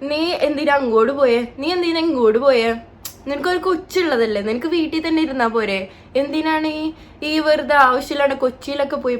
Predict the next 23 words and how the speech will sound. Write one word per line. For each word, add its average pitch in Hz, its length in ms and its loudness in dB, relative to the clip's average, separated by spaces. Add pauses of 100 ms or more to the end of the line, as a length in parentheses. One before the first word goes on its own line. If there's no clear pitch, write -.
പഠിക്കാൻ 233 420 0 (100)
പോയത് 226 300 4
എന്തിനാണ്?" 208 460 -2 (460)
അങ്ങനെ 349 300 0 (100)
ഇങ്ങനെ 262 260 2 (120)
എന്നൊക്കെ 240 400 2
പറഞ്ഞ് 285 320 -2 (120)
കുറേ 247 260 2 (460)
പണിയില്ലാത്ത 247 680 2 (100)
കുറേ 226 220 -4 (280)
ചേട്ടന്മാരും 180 580 -8
ചേച്ചിമാരും 349 580 0
ഇട്ടിട്ടുണ്ട്. 196 520 -8 (560)
അപ്പൊ 440 140 4 (100)
നമ്മൾ 330 300 4 (140)
വിചാരിച്ച് 254 540 0 (560)
അതെല്ലാവരും 311 640 2
അറിയിക്കണമല്ലോ, 240 580 2 (100)
എല്ലാവരും 226 380 6
വെറുതെ 311 280 0
പണിയില്ലാണ്ടിരിക്കുക. 277 800 2
ഈ 320 40 -6 (100)
പണിയില്ലാണ്ടിരിക്കണ 320 1040 2